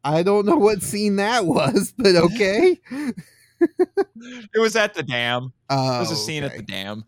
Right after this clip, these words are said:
Speaker 1: Okay.
Speaker 2: He's, when he's walking around telling all the goons what to do.
Speaker 1: <laughs> That's, that's
Speaker 2: Yeah.
Speaker 1: just weird.
Speaker 2: And what the heck? And what the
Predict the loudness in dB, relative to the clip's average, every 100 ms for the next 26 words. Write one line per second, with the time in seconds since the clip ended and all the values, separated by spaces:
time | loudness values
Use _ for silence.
0 | _ -10 -10 -10 -12 -10 -6 -4 -4 -2
1 | -2 0 -2 0 0 -2 -6 -8 -4 -4
2 | -4 -6 -8 -8 -6 -6 -6 -6 -4 -2
3 | -4 -8 -14 _ _ _ _ -16 -8 -8
4 | _ _ _ _ _ _ _ -16 -14 -14
5 | -12 -6 -6 -8 _ _ -8 -8 -10 -20
6 | -20 -20 -18 -18 _ -6 -4 -4 -4 -8
7 | -12 -4 -2 -2 -6 -20 -20 _ _ _
8 | 0 2 2 0 -4 _ -4 4 6 6
9 | 4 2 2 4 2 -2 0 2 2 -2
10 | -12 -10 -4 -4 -2 -4 0 4 4 2
11 | 0 2 2